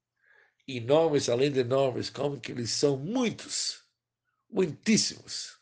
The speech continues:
Teus feitos, Hashem, teus atos. São muitos,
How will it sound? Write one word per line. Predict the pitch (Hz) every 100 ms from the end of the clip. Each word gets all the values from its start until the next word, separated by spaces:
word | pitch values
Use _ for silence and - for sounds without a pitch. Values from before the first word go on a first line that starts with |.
| _ _ _ _ _ _ _ - - - _ _ -
Teus | 131 127 107 - _ _
feitos, | - 156 147 120
Hashem, | 117 101 - 104
teus | 104 117 90
atos. | - 87 - - - - _ _ _ _ _ - _ _ _ -
São | - 190
muitos, | 180 214 208 120 113 - -